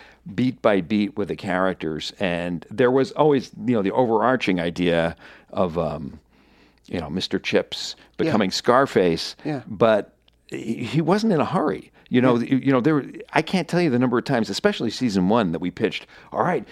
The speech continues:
Speaker 1: now Walt, Walt picks up a gun and he shoots Tuco in the head."
Speaker 2: Yeah.
Speaker 1: And, and Walt wasn't ready to do that. That wasn't who Walt was at that point.
Speaker 2: Right.
Speaker 1: And we, one of the things I learned, especially in that first and second season of that show, was to listen to the characters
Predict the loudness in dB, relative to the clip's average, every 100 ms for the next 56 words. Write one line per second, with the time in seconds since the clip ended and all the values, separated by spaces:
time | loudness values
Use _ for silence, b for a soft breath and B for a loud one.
0 | B -2 2 4 2 0 0 0 2 -2
1 | 0 0 2 2 2 0 0 0 -2 -2
2 | 0 4 4 6 6 6 4 0 -2 -4
3 | -2 2 4 4 2 -2 -10 _ _ 0
4 | 0 0 -4 -14 _ _ _ _ _ -20
5 | -8 0 4 4 4 2 0 0 0 2
6 | 0 0 0 0 -2 0 2 2 -2 -2
7 | 2 2 0 0 0 0 -2 -2 -4 -8
8 | -8 -10 -14 B B -8 0 2 2 0
9 | 0 2 4 2 -2 -10 -12 -2 0 2
10 | 2 2 2 2 2 2 2 -2 b b
11 | b -18 -4 -2 0 0 0 -2 -2 0
12 | 0 -6 -10 -4 0 0 0 -4 -4 -2
13 | -2 -2 -4 -4 -4 -2 -4 -4 -2 -2
14 | -2 -2 -4 -4 0 2 0 -2 -6 -6
15 | -10